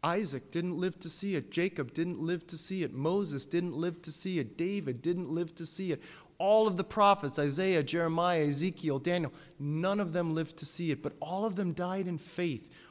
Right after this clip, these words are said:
All of them. All of them died with hope.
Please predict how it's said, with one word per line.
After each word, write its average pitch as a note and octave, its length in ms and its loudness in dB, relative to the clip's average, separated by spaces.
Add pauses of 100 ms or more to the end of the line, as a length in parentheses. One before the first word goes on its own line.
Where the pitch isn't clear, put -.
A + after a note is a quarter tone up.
(220)
All C4+ 380 8
of E3+ 120 4
them. C3 200 0 (4000)
All G#3+ 300 0
of G3+ 100 -2
them A#3 180 0
died G#3 380 -2
with F3 140 -2
hope. - 600 -4